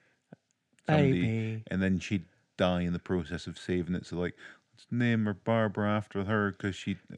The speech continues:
Speaker 2: Well, after
Speaker 1: technically
Speaker 2: we've watched Batman, obviously, and the New Adventures of Batman, which we need to find on
Speaker 1: Oh, jeez.
Speaker 2: internet, and they're very hard to find, apparently. Not gonna find them. It's fine.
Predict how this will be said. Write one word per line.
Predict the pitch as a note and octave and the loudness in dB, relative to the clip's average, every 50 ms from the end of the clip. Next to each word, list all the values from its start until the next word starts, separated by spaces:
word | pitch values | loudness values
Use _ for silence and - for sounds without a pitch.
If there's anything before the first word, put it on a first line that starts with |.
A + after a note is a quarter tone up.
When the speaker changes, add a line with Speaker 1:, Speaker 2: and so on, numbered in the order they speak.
| - - | -2 2
Speaker 2:
Well, | E3+ D3+ | 4 6
after | F3 C3 | 8 8
Speaker 1:
technically | D#3 F#3+ G3 - - - F3 | 8 6 6 6 6 8 8
Speaker 2:
we've | E3 D3+ B2+ | 8 6 6
watched | D#3+ D#3 D3 C3 - - - | 6 4 4 2 -2 0 4
Batman, | D3+ D3 D3 B2+ C#3 C#3 C3 B2+ B2+ B2+ | 4 4 4 4 2 2 2 4 4 2
obviously, | B2+ B2 A#2+ B2+ - - - C3 B2+ B2+ B2 | 2 2 0 -2 -2 -2 0 0 0 2 0
and | C3 C3 C3 B2+ B2 | 0 0 0 0 0
the | B2+ | 0
New | B2+ C3 C3 B2+ | 2 4 4 4
Adventures | A#2+ B2+ B2+ A#2+ A2 A#2 A2 B2 | 4 4 2 0 0 -2 -4 -2
of | A2 | 0
Batman, | B2 A#2+ A#2+ A#2+ A#2+ B2 B2 B2 B2 | 0 0 0 0 -2 -4 -4 -2 -2
which | B2 B2 A2+ A2+ | -4 -6 -6 -6
we | B2+ B2 | -6 -4
need | A#2+ A#2+ A#2 | -2 -2 -4
to | A#2+ | -4
find | A2+ - B2+ A#2+ A#2+ A#2 A#2 | -6 -6 -4 -4 -2 -2 -2
on | A2+ A2+ A2+ A2 G#2+ - _ _ _ - - | -2 -2 -4 -6 -10 -12 _ _ _ -16 -12
Speaker 1:
Oh, | G#2+ G#2 G2+ | -10 -10 -10
jeez. | - - - | -8 -4 -2
Speaker 2:
internet, | C#3+ C3 D3 C#3 C3+ B2+ B2+ B2+ | -2 -2 0 -2 0 0 0 -2
and | B2 B2+ B2 | -2 -2 -2
they're | B2 | -2
very | A#2 C3 B2+ A#2+ | 0 0 0 0
hard | G#2+ B2 B2+ B2 | 0 -2 -2 -4
to | A#2+ - | -4 -6
find, | - A#2+ A#2 A2+ | -6 -4 -4 -4
apparently. | A2+ A#2 A2+ A2+ A#2 A#2 A#2 A2+ - _ _ _ _ _ | -4 -4 -6 -4 -6 -6 -8 -8 -10 _ _ _ _ _
Not | - - | -20 -20
gonna | - - - | -20 -20 -20
find | - - | -20 -20
them. | _ _ _ _ _ | _ _ _ _ _
It's | _ _ | _ _
fine. | _ _ - | _ _ -20